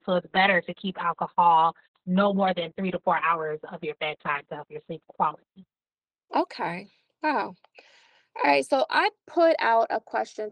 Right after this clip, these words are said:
Speaker 2: to my Instagram following and asked them, I mentioned that we were gonna have this recording for the podcast,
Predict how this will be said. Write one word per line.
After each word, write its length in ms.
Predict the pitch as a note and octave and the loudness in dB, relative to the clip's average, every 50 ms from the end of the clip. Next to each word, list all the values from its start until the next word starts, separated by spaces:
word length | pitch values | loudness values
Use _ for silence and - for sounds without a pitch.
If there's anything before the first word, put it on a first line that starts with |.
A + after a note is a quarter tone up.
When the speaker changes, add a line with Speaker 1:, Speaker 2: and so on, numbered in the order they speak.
| - - | -8 -6
Speaker 2:
to 100 | A#3 G#3+ | -6 -6
my 160 | G#3 G3 - | -6 -8 -10
Instagram 600 | - - G3+ G3+ _ - G3+ G3+ G3 G3 F#3+ F#3 - _ | -10 -10 -12 -10 _ -8 -8 -6 -6 -6 -8 -10 -10 _
following 560 | G3 F#3+ F#3+ F#3 F#3+ F#3+ F#3 F#3 F3+ F#3 F#3 | -4 -2 -2 -2 -2 -4 -4 -6 -6 -6 -6
and 140 | F#3 F#3+ - | -6 -4 -4
asked 320 | F#3+ G3+ G#3 G#3 - _ | -2 -2 -4 -4 -6 _
them, 120 | F#3+ F#3+ | -8 -6
I 80 | F#3+ F#3+ | -4 -2
mentioned 380 | G3 G3+ G3+ A3 - A#3+ A#3 A#3 | -2 -2 -2 0 -2 0 2 4
that 260 | G#3+ G#3 G3+ G3+ - - | 4 4 4 0 0 -2
we 120 | G3+ G3+ | -4 -2
were 120 | F#3 G3 F#3+ | -2 -2 -2
gonna 200 | G3 F#3 F#3 F3+ | -2 -4 -4 -6
have 360 | - G3 F#3 F#3 F#3+ F3+ F#3 | -4 -4 -2 -2 -2 -4 _
this 240 | - F#3 F#3 - - | -4 -4 -4 -4 -8
recording 460 | G3 F#3+ - - C4 C4 B3+ B3+ B3+ | -10 -8 -2 0 0 2 2 0 -2
for 120 | - - | -2 -2
the 80 | G#3 G#3 | -2 -2
podcast, 680 | - - B3+ B3 A#3+ - - B3 A#3 A3+ A#3+ A#3 - | -2 0 0 0 0 0 0 2 4 4 2 0 -4